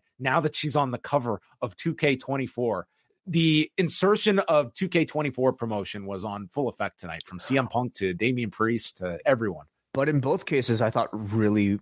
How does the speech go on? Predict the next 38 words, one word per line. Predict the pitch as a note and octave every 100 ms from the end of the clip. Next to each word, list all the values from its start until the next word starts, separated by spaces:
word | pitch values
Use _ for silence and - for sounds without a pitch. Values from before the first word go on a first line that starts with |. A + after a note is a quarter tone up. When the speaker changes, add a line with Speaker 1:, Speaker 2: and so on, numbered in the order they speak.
| -
Speaker 2:
well | G2 F#2+ F#2 F2 -
done. | G2 E2+ D#2 F#2
Like, | A2 G#2+
it | B2 -
felt | B2+ B2 -
organic. | A2 G2 A2 F#2+ F#2+ F#2+ - -
Like, | D#3 F3+ -
you | G3+
know, | F#3+ E3
like, | E3+ D#3 D3
the, | E3 G3 - - _ C3+
being | D#3+ B3 A#3
on | E3
a |
Speaker 1:
As, | D3
as | F3
Speaker 2:
two | E3+
K |
Speaker 1:
organic | G3 E3+ G#3+ G#3 F3+
Speaker 2:
cover |
Speaker 1:
as | D3+
you | D#3+
can | D3+
get | C3+ A#2+
in | G#2+
a | G2+
W | G2+ F2+
W | F2+ F#2 E2
E |
setting. | - D#2 D#2 - _ _
Speaker 2:
I | E3+
mean, | A3 A#3+
I | A3+
felt | B3 A3+
it, | D#3+ -
it | C#3
was | C3+ B2+
actually, | B2 B2 C3+ A#2+